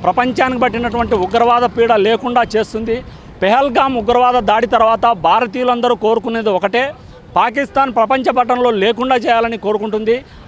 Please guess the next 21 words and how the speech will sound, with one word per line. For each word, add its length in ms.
అలాంటప్పుడు 720
ప్రతి 300
భారతీయుడు 760
రాజకీయ 460
పార్టీలకు, 520
కులాలకు, 580
మతాలకు 580
అతీతంగా 640
భారత 320
సైన్యానికి, 540
కేంద్ర 300
ప్రభుత్వానికి 480
మద్దతుగా 440
నిలబడాల్సినటువంటి 1000
సమయం 320
ఆసన్నమైంది. 800
ఇప్పుడు 280
ఎవరు 340
కూడా 240
రాజకీయ 460
వ్యాఖ్యలు 380